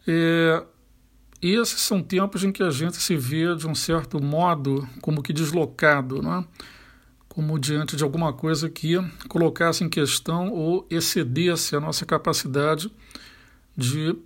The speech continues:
administrar simbolicamente, eh, as nossas vidas cotidianas, né?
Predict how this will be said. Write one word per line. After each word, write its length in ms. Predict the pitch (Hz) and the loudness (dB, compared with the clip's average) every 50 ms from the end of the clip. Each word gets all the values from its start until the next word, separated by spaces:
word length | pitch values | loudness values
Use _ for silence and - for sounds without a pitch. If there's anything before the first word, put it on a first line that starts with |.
| _ - | _ -4
administrar 720 | 147 139 156 160 180 170 160 139 - - - 170 175 175 | -4 -2 0 0 0 0 2 0 0 0 2 2 0 2
simbolicamente, 1120 | 165 - 170 160 147 156 160 151 160 156 - 147 135 139 151 160 160 156 143 - - - 143 | 0 0 0 0 2 4 2 2 2 2 2 2 2 2 0 0 0 0 -2 -4 -4 -2 -2
eh, 360 | 139 139 143 131 123 127 139 | -2 -2 -2 -4 -4 -4 -4
as 120 | 139 123 | -2 -2
nossas 320 | 147 143 135 - 143 127 120 | 0 -2 0 -2 -2 -2 0
vidas 320 | 123 147 143 143 147 - | 0 0 0 -2 -2 -4
cotidianas, 840 | - 156 147 - - 151 143 147 147 139 135 135 131 147 156 143 139 | -2 -2 -4 -2 -4 -6 -4 -2 0 0 0 0 -2 -4 -6 -6 -4
né? 180 | 156 170 175 | -4 -4 -4